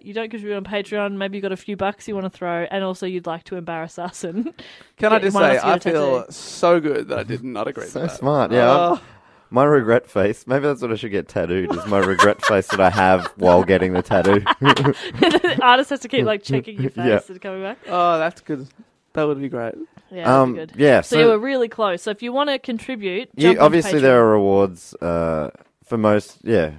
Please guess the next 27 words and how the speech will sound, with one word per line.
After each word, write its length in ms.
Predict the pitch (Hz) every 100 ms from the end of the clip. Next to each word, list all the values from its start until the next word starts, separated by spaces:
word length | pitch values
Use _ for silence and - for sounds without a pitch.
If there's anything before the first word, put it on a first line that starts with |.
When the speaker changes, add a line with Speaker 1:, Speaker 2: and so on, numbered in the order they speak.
| 85 -
Speaker 3:
most 360 | 85 113 104 - _
levels, 560 | 92 101 95 95 - - -
Speaker 1:
Yeah. 200 | - -
Speaker 3:
of, 80 | -
and 220 | 92 92
there's 180 | 90 82
a, 260 | 90 78 - _ -
you 140 | 95
know, 140 | 80 85
more, 400 | 87 87 85 50 50 _ _ _ _ - -
uh, 440 | 95 90 85 80 80 _ _
there's 220 | 117 120 117
a 60 |
real 160 | 117 110
diverse 460 | 92 82 87 82
range 360 | 87 82 82 78
of 220 | 85 73 69
Speaker 1:
<laughs> 20 |
Speaker 3:
rewards 540 | 73 76 76 80 71 -
there, 220 | 69 71
including, 400 | 107 - 127 110
Speaker 1:
Oh. 160 | 135 156 _ _ _ -
Speaker 3:
uh, 320 | 95 95 90
mini 280 | 98 143 156
episodes, 640 | 135 131 135 131 131 127
which 200 | 117 -
are, 140 | 117